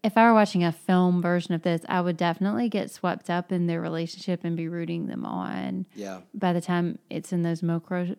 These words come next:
Speaker 1: sections. But you can also tell, you know, they, they're stormy people, and they would have a stormy life together, a
Speaker 2: Yeah.
Speaker 1: hundred percent.
Speaker 2: Mitchinka. Um,
Speaker 1: <laughs>
Speaker 2: shipping. Um, you know, you're mentioning, like,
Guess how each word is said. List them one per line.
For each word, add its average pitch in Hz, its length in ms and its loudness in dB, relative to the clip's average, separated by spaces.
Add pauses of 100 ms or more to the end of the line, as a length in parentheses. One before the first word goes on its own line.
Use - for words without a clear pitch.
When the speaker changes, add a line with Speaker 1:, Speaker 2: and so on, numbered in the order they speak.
(120)
Speaker 1:
sections. 196 840 -4 (260)
But 254 140 -6
you 302 100 0
can 247 120 -2
also 185 320 2
tell, 196 420 0
you 226 80 -2
know, 214 80 0
they, 220 300 -4
they're 233 180 -4
stormy 196 500 0
people, 185 420 -6
and 175 100 -4
they 180 80 -4
would 180 120 -4
have 180 120 -4
a 175 60 -6
stormy 170 420 -4
life 165 280 -6
together, - 440 -12
a - 40 -10
Speaker 2:
Yeah. 165 120 -8
Speaker 1:
hundred 175 180 -10
percent. 170 480 -14 (640)
Speaker 2:
Mitchinka. 104 760 -10 (600)
Um, - 280 -18 (220)
Speaker 1:
<laughs> - 260 -14
Speaker 2:
shipping. 98 580 -12 (380)
Um, 107 280 -2
you 123 140 -2
know, 113 240 0
you're 107 240 -2
mentioning, 98 640 -4 (100)
like, 78 380 -14